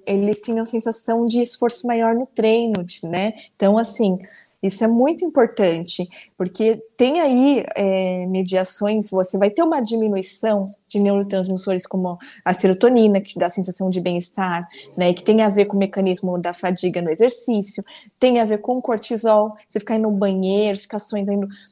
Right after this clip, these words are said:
levantando toda hora, plantonista, né, esse pessoal,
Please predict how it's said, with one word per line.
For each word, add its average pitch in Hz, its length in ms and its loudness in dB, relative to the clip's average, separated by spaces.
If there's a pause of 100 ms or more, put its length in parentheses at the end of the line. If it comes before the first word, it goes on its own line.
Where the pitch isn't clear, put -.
(140)
levantando 208 420 4
toda 202 340 4
hora, 190 600 2 (160)
plantonista, 208 1200 -4 (240)
né, 196 320 2
esse 190 100 -6
pessoal, 208 400 0